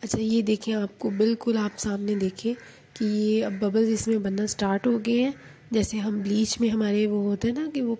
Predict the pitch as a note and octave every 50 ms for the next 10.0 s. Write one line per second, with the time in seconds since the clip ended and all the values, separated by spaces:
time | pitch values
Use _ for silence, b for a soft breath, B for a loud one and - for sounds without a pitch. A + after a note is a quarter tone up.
0 | - - G#3+ G3+ G#3 G#3 G3+ G#3 G3+ G3 F#3+ - G#3 F#3+ F#3+ G3 G3 G3+ G3+ F#3+
1 | F3+ G3 F#3+ G3 G3+ G3+ F#3+ G3 G3+ F#3+ F#3+ G3 F#3 - G#3 G3 F#3+ F#3+ - F#3+
2 | - F#3+ F#3 - - G3 G3 G3 F#3+ B B B B B B B B - A3 -
3 | - A#3 A#3+ A3 - - A3 A3+ A3+ A#3 A3 G#3+ - A3+ G#3+ G#3 G#3+ A3+ A3+ A3+
4 | G#3+ G#3 G#3 G#3+ G#3+ G#3 - - A#3 G#3+ G3 G#3+ G3+ - A#3 G#3+ G3+ G#3 G#3 A3
5 | G#3 G#3+ F#3+ - A3 G#3+ G3+ - G#3+ G3+ G3+ G#3 G3+ - A3 A3+ G#3 G#3 G#3+ G#3
6 | - B3 A3+ G#3 G3 G3 G3 G3 F#3+ F3+ F#3 F#3 F#3 F3+ G3+ F#3 F3+ F3+ - F#3
7 | F3+ - - - F#3+ F#3 - b b b b b b b b b b b b b
8 | b b b b b b _ - A3+ A3+ - B3 B3 B3 B3 B B B B B
9 | B B _ B3+ B3 A3 G#3+ G#3 G#3 G3+ G3 G3+ G3 F#3+ - - G3 F#3+ G3